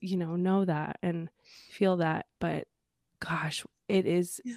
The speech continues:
Speaker 1: not a gift to lose someone. It's not a gift, but it is a gift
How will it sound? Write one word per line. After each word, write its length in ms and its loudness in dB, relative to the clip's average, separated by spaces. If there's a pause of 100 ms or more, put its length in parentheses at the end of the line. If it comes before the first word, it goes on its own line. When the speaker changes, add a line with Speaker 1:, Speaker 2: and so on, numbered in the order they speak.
Speaker 1:
not 320 4
a 60 2
gift 320 -2
to 120 -6
lose 260 -2
someone. 300 -8
It's 180 -8
not 140 -2
a 60 -4
gift, 320 -8
but 140 -4
it 100 0
is 140 2
a 60 0
gift 520 -2